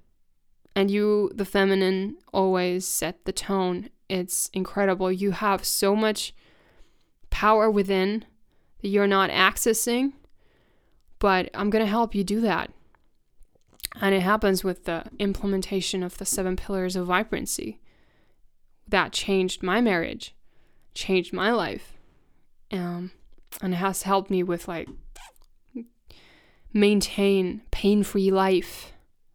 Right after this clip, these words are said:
and attract amazing things in.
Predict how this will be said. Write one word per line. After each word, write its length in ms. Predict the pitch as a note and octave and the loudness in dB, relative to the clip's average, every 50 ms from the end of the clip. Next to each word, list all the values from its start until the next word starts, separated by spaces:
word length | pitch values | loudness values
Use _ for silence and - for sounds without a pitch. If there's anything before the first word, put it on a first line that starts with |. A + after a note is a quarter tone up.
| _ _ _ _ _ _ _ _ _ _ _ _ _ _ _ _ _ _ _ _ _ _ _ _ _ - | _ _ _ _ _ _ _ _ _ _ _ _ _ _ _ _ _ _ _ _ _ _ _ _ _ -8
and 360 | - F#3+ F#3 F3+ F3 E3+ E3 - - | -2 0 0 0 0 0 -2 -4 -6
attract 480 | F#3 - - G3 F#3 F3+ F3+ - - | -4 -4 0 0 0 -2 -2 -6 -6
amazing 480 | - F#3+ F#3 F#3+ F#3+ G3 F3+ F#3+ F#3 F3 | -2 2 4 4 4 4 4 4 2 0
things 320 | - F3 D#3+ D#3+ - - | 0 -4 -6 -8 -8 -10
in. 260 | - A2+ A2 - - | -10 -10 -10 -10 -12